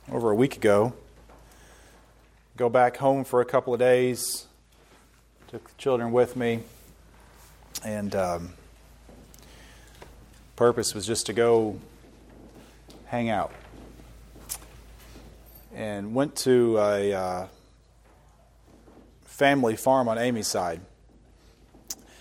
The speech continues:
We've been there quite a bit before, at least one portion of it. And, uh, it's in a nice kind of rolling hill part of Kentucky, real pretty, real scenic.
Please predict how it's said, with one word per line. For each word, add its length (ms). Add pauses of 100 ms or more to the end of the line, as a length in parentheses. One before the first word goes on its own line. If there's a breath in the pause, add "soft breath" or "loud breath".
(120 soft breath)
We've 180
been 140
there 140
quite 200
a 40
bit 340 (320)
before, 540
at 100
least 220
one 240
portion 340
of 140
it. 160 (1040 soft breath)
And, 380
uh, 300
it's 180
in 80
a 60
nice 360
kind 220
of 200
rolling 340
hill 500 (1300 soft breath)
part 220
of 120
Kentucky, 540
real 160
pretty, 300
real 160
scenic. 460